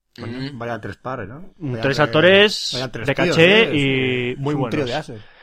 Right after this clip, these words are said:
Speaker 3: Que según era el fallecido Heath Ledger para hacer el mismo personaje.
Speaker 1: Ah.
Speaker 3: Entonces ambos,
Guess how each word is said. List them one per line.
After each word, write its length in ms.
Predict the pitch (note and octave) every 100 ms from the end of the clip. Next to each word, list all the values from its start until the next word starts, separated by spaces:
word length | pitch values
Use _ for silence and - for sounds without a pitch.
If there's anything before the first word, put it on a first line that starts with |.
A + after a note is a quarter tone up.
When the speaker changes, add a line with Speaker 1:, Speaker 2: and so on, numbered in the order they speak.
| - - -
Speaker 3:
Que 80 | C#3
según 200 | C#3 D3+
era 140 | D3+
el 160 | D#3 -
fallecido 380 | C3+ A#2 B2+
Heath 160 | A#2+ C#3
Ledger 380 | D#3+ E3 G#3 -
para 160 | B2+ A#2+
hacer 340 | - C#3 - -
el 100 | C3
mismo 160 | C3 B2
personaje. 440 | A2+ G#2 F#2+ - _ -
Speaker 1:
Ah. 340 | A2 A2+ A#2+ C3 - _ _
Speaker 3:
Entonces 280 | - B2 C3+
ambos, 200 | C#3 C#3